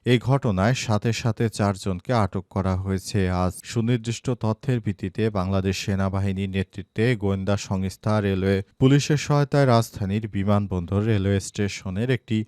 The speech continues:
বিশেষ অভিযান পরিচালনা করে সেই অভিযানেই মূলত তাদেরকে আটক করা হয়েছে। এছাড়াও তাদের কাছ থেকে আরও বেশ কিছু সরঞ্জাম পাওয়া গেছে। সেই সরঞ্জামগুলো তারা নাশকতার কাজে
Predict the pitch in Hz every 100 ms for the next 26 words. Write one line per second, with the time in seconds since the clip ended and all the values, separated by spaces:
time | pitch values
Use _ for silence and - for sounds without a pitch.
0 | _ 104 107 123 - 147 131 - - 117
1 | 117 110 98 104 127 107 101 104 107 98
2 | 90 87 - 98 95 - 104 98 95 -
3 | 120 120 135 143 143 143 107 90 90 -
4 | 104 - 87 90 87 120 120 98 - -
5 | - 92 92 85 98 90 - 107 98 -
6 | 101 - 101 92 110 - 92 95 95 98
7 | 95 - 101 90 113 113 98 98 95 _
8 | 113 98 131 - - 151 160 151 - 117
9 | 123 113 90 101 - 98 90 90 95 -
10 | 101 95 - 101 98 - 101 101 104 110
11 | 104 101 95 110 104 95 92 90 - 107
12 | 117 - 127 - 131 131 123 120 107 113